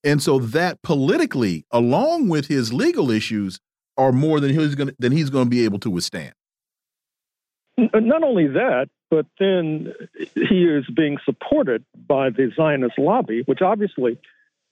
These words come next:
Speaker 2: has not ingested the kind of acute analysis that you articulated. That is to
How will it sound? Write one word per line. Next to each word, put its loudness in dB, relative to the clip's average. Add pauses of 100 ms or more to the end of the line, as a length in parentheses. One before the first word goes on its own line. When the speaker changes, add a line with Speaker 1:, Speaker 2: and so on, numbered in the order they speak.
(140)
Speaker 2:
has 0
not 2
ingested -2 (140)
the 0 (120)
kind 2
of 0
acute 0
analysis 0
that 0 (120)
you 2 (400)
articulated. -2 (460)
That 4
is 0
to -6